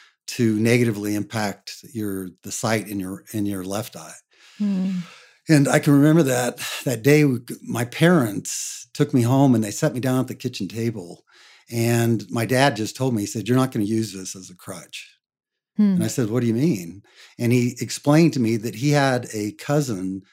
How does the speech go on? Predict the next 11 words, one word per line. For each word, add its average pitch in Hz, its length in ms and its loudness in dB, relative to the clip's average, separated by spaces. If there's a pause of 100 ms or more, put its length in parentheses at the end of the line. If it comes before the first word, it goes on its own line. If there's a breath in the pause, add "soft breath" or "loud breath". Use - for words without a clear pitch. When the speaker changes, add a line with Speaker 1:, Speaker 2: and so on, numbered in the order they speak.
(400 soft breath)
Speaker 1:
that 113 160 -2
had 113 160 0
lost 113 400 0
an 110 100 -2
eye 110 220 0
a 98 140 -4
couple 123 300 -8
years 107 420 -6
before, 95 760 -8 (400 loud breath)
and 120 100 0
it 120 200 -2